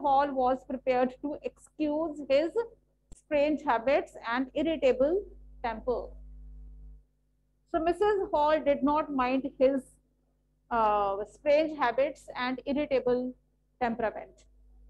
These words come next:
because of two reasons. One, that person had given her all rent, all rent and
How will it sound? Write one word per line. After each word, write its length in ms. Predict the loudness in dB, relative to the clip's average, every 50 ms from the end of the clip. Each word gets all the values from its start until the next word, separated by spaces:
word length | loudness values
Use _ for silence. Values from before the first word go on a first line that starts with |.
| -20 -8 -2 -2
because 360 | 0 4 4 4 4 4 2 0
of 80 | -4 -4 -4
two 180 | -6 -4 -4 -4 -4
reasons. 460 | -6 -6 -6 -10 -10 -12 -14 -18 -18 -18 -16 -16 -16 -16 -16 -16 -16 -16 -18 -18 -18 -20 -20 -20 _ _ _ _ _ _ _ _ _ _ _ _ 2
One, 180 | 4 4 2 0 -4 -8 -14 _ _ _ _ _ _ _ _ _ 2 2
that 180 | 2 2 2 -2
person 340 | -4 -4 -2 -2 0 2 2
had 180 | 2 0 0 0 -2
given 260 | 0 0 0 0 0 0
her 100 | 0 -2 0
all 280 | 0 2 2 2 2 2 0 2
rent, 260 | 2 2 0 -2 -4 -8 -8 -2
all 240 | 0 2 2 2 2 2 2
rent 320 | 2 2 0 -2 -4 -4 -2 -2
and 160 | -2 -2 -2